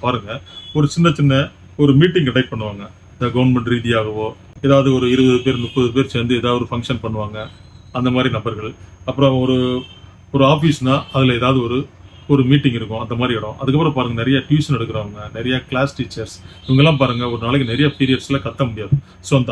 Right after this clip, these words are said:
அந்த மாதிரி நபர்கள் இந்த மாதிரி மைக்கை யூஸ் பண்ணிக்கலாம். அப்படி இல்லைன்னா பாருங்க நண்பர்களே, இதுலயே பாருங்க ஒரு கார்ட்லெஸ் மைக், ஒரு கார்ட்லெஸ் காலர் மைக் வந்து மார்க்கெட்ல அவைலபிலிட்டி இருக்கு. So அதுல இருந்து இந்த யூனிட்டுக்கு வந்து நீங்க வந்து வயர்லெஸ்ல கனெக்ட் பண்ணிக்கலாம். அப்படி கனெக்ட் பண்ணி பாருங்க, நீங்க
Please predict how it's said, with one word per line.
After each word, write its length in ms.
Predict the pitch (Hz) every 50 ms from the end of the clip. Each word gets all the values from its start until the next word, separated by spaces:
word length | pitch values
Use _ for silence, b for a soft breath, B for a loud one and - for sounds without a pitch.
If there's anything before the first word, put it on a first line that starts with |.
| 95
அந்த 120 | 104 120 139 139
மாதிரி 140 | 160 180 175 139
நபர்கள் 320 | 127 120 131 123 113 120 127 147 147
இந்த 120 | 120 120 113 120
மாதிரி 160 | 135 147 147 117 113
மைக்கை 240 | 123 123 - 120 113 120
யூஸ் 120 | 120 - -
பண்ணிக்கலாம். 400 | 123 113 104 104 104 107 113 - b b b b b -
அப்படி 180 | 131 127 131 131 135
இல்லைன்னா 320 | 160 185 180 147 120 113 113 120 139 - -
பாருங்க 200 | 131 135 139 131 117
நண்பர்களே, 300 | 117 117 110 110 110 123 143 131
இதுலயே 240 | 131 175 185 185 185 -
பாருங்க 240 | - 123 113 117 127 147 - b b b b b b b - - 156
ஒரு 100 | 170 175 - - 139
கார்ட்லெஸ் 420 | 143 160 156 160 170 156 - - 135 117
மைக், 160 | 107 95 - - - - - - - - - - - - - 147
ஒரு 120 | 156 147 - - -
கார்ட்லெஸ் 460 | 127 143 151 147 156 170 180 180 - - - - - - - - - - -
காலர் 300 | 135 151 165 156 135 120 131
மைக் 200 | 135 135 - - 113
வந்து 200 | 110 113 - 165 214 - - - - - - - 131
மார்க்கெட்ல 340 | 143 147 143 147 135 139 117
அவைலபிலிட்டி 400 | 113 127 127 120 - 110 107 110 104
இருக்கு. 200 | - - - - -
So 40 | 123 123
அதுல 180 | 139 160 160 165
இருந்து 200 | 170 175 190 190 156
இந்த 100 | 131 127 131
யூனிட்டுக்கு 340 | 143 151 139 139 123 120 120
வந்து 140 | 120 147 143 127
நீங்க 180 | 123 120 117 113 110
வந்து 160 | 110 110 131 151 - - - - - 127
வயர்லெஸ்ல 420 | 147 151 131 120 98 - 147 143
கனெக்ட் 200 | 117 123 123 - -
பண்ணிக்கலாம். 280 | 104 98 101 104 - -
அப்படி 180 | 120 117 123 120 123
கனெக்ட் 200 | 151 160 - -
பண்ணி 160 | 123 117 147 - - -
பாருங்க, 240 | 135 135 135 131 131 127
நீங்க 160 | 127 127 135